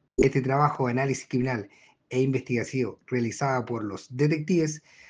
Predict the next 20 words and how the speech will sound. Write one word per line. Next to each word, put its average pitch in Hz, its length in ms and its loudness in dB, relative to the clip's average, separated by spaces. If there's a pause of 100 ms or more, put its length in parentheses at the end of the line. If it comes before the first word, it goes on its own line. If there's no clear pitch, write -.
(260)
permitió 190 480 6
establecer 160 520 2
que - 120 -2
el 135 60 2
imputado 147 600 0
se 151 140 -2
dedicaba 131 500 2
a 127 60 0
la 120 180 -2
comercialización 147 1000 -2
de 123 280 0
clorhidrato 127 480 2
de 117 40 -2
cocaína, 156 580 -2 (580)
realizando 165 560 4
la 139 100 6
entrega 127 440 0
de 113 80 -2
la 101 120 -4
droga 180 460 -2